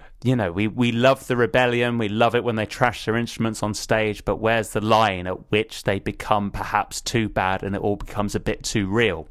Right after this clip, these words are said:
And that's actually as well what I like about the tone of the podcast as a whole. It's quite uncomfortable. I mean, you mentioned that Jake's got this kind of swaggery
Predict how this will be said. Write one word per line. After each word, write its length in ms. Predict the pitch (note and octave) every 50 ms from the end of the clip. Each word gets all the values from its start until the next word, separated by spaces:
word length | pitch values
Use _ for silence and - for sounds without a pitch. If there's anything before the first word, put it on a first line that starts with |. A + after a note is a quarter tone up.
| - - - - - - - - - - - - -
And 120 | C3+ C#3+
that's 200 | D#3+ F3+ D3+ D#3
actually 320 | G3+ E3+ - - - D#3 C3
as 160 | B2+ A2 A2
well 240 | C#3 D3 C#3+ C3 A#2
what 140 | G#2+ G#2+ -
I 100 | A#2 A#2+
like 300 | A#2+ A#2+ B2 C3 C3 -
about 240 | - G#2+ A#2+ A2+ -
the 80 | A#2+ A2
tone 360 | - - - - C3 C3 B2+
of 80 | A#2+ G2
the 80 | A2
podcast 560 | - - - A2+ - - - G#2+ F#2+ - - - -
as 180 | A#2 A#2+ A#2+ A#2
a 60 | F#2+
whole. 440 | - - C3 B2 A2+ F#2 E2 E2+ - - - - - - - -
It's 220 | - E3 - -
quite 280 | - - - B3+ C#4 -
uncomfortable. 920 | - G3+ G3 - - - A3+ A3 - - - D3+ - G#2 F#2+ F2 E2+ - - - - - - -
I 60 | -
mean, 160 | C3+ D#3 E3+ F3
you 160 | G3 A3+ A3
mentioned 540 | G#3 G3+ G#3 G3 - - - C#3+ A#2+ G#2 G#2
that 160 | G#2 - -
Jake's 360 | - C3 C3 B2+ G2+ - -
got 200 | - B2 - -
this 320 | A#2+ A2+ G#2+ - - - - - - - - - -
kind 240 | - - D#3 D3+ C3
of 80 | A#2 G#2
swaggery 1000 | - - - - A#2 C3 C#3 C3+ C#3 B2 B2+ B2 A#2 A#2 G#2+ G#2 G#2 G#2 G2+